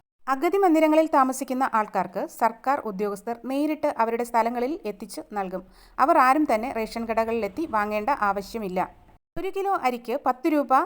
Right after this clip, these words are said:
തൊണ്ണൂറ് പൈസ നിരക്കിൽ നീല, വെള്ള കാർഡുകൾക്കുള്ള അരി വിതരണവും നടക്കുന്നുണ്ട്. സെപ്റ്റംബർ മാസത്തിൽ ഏത് സമയത്ത് വേണമെങ്കിലും പത്ത് രൂപ തൊണ്ണൂറ് പൈസ നിരക്കിലുള്ള അരി വാങ്ങാവുന്നതാണ്. അതിന് സമയപരിധി നിശ്ചയിച്ചിട്ടില്ല. സെപ്റ്റംബർ മാസം പതിനഞ്ചാം തീയതിക്ക് മുൻപ്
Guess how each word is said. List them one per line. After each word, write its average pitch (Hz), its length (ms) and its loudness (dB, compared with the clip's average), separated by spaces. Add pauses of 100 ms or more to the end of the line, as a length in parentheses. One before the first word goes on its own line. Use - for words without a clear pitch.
(100)
തൊണ്ണൂറ് 262 280 0
പൈസ 254 300 -2
നിരക്കിൽ 202 420 -4 (380)
നീല, 294 260 -2 (160)
വെള്ള 254 180 0 (100)
കാർഡുകൾക്കുള്ള 214 760 -2
അരി 208 160 -2
വിതരണവും 208 500 -6
നടക്കുന്നുണ്ട്. 190 520 -4 (600)
സെപ്റ്റംബർ 359 520 0
മാസത്തിൽ 294 500 -2
ഏത് 302 220 0
സമയത്ത് 269 380 -2
വേണമെങ്കിലും 226 560 -4
പത്ത് 247 220 -6
രൂപ 247 160 -4
തൊണ്ണൂറ് 240 340 -4
പൈസ 233 260 -4
നിരക്കിലുള്ള 220 520 -4
അരി 196 280 -2
വാങ്ങാവുന്നതാണ്. 208 800 -4 (340)
അതിന് 202 280 -4
സമയപരിധി 196 680 -2
നിശ്ചയിച്ചിട്ടില്ല. 190 680 -8 (520)
സെപ്റ്റംബർ 370 460 0
മാസം 294 400 0
പതിനഞ്ചാം 285 440 2
തീയതിക്ക് 254 360 -4
മുൻപ് 233 240 -4